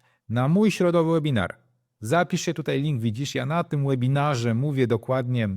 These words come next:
w jaki sposób ja wykorzystuję moją strategię, w jaki sposób takie pomysły inwestycyjne, analizy zamieniam na konkretne wyniki. Pamiętaj,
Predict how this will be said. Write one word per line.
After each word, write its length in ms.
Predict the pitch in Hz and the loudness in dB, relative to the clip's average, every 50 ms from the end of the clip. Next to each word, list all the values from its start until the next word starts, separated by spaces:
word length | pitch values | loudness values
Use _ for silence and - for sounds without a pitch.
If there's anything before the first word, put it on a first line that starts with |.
| 92 - - | -8 -10 -8
w 80 | 98 | -4
jaki 260 | 120 170 180 - - | -2 -2 -2 -2 -6
sposób 400 | 135 - - 147 131 - 127 110 | -10 -6 -4 -6 -4 -4 -6 -6
ja 320 | 110 131 143 147 139 131 117 | -4 0 2 4 4 4 2
wykorzystuję 800 | 107 117 165 165 - - 147 135 143 127 - - 147 139 123 110 | 2 0 -2 0 2 2 2 2 0 -2 -4 -2 0 2 2 2
moją 220 | 104 98 95 92 | 2 0 0 -2
strategię, 500 | 92 - - 101 92 - 95 85 90 95 | -2 -2 -2 -2 -2 -2 -4 -4 -4 -4
w 20 | 110 | -4
jaki 220 | 190 226 - 196 | -4 -4 -4 -6
sposób 300 | - - 180 - 175 156 | -4 -4 -4 -4 -2 -2
takie 200 | 175 - - 156 | -2 -2 -2 -4
pomysły 760 | - - 143 131 160 214 240 233 - - 175 165 165 160 156 156 _ _ - - _ _ _ _ _ | -2 -2 0 2 2 2 2 2 0 0 2 4 4 4 2 -2 _ _ -20 -20 _ _ _ _ _
inwestycyjne, 920 | - 135 131 131 139 131 - - 127 - - 143 143 139 135 131 127 127 - | -8 -4 -2 -2 -2 -2 -4 -8 -8 -4 -2 -2 0 0 0 0 -2 -2 -2
analizy 800 | - 101 104 104 110 156 202 233 208 165 156 156 151 139 131 - | -2 0 0 2 2 2 0 0 0 2 2 2 2 2 0 -6
zamieniam 420 | - - 294 277 294 269 254 233 190 | -8 -6 -6 -4 -4 -4 -2 0 0
na 100 | 185 170 | 0 0
konkretne 440 | - 165 127 - 160 147 - 151 139 | 0 0 0 2 0 0 0 -2 -2
wyniki. 340 | 143 147 143 110 - 101 | 0 -2 -2 -2 -4 -6
Pamiętaj, 520 | - - 180 220 226 190 147 - 90 85 | -6 -4 -2 0 0 0 0 0 -2 -4